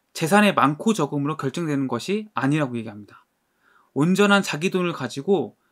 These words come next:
부채가 없을 때 그때야말로 돈이 있다고 말할 수 있다고 얘기해요. 예를 들어서 일만 마르크의 재산이 있는데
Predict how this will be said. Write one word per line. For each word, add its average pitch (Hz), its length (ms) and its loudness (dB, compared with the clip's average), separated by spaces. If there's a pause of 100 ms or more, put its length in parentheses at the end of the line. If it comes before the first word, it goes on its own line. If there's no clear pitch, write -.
(200)
부채가 185 440 -2
없을 135 280 -2
때 160 400 -6 (260)
그때야말로 185 960 2 (100)
돈이 185 360 2
있다고 175 420 -2
말할 151 240 0
수 151 120 -10
있다고 139 260 -4
얘기해요. 107 360 -10 (640)
예를 202 240 8
들어서 139 500 -2 (380)
일만 254 340 8
마르크의 147 380 0
재산이 143 300 -4
있는데 117 520 -4